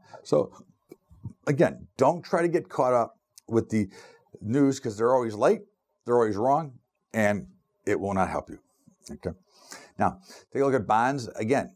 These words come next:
you know, <laughs> interest rates keep going down, bonds keep, futures going, keep going higher.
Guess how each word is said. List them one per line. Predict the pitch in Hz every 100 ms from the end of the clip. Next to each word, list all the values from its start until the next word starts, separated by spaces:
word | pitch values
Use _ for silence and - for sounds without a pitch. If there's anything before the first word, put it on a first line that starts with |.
| _ _ -
you | 110
know, | 95
<laughs> |
interest | 107 98 -
rates | 147 131
keep | 127 120
going | 120 113
down, | 117 147
bonds | 117 113 120
keep, | 117 101 -
futures | 120 107 104
going, | 113
keep | 110 123
going | 120 110
higher. | 110 139 180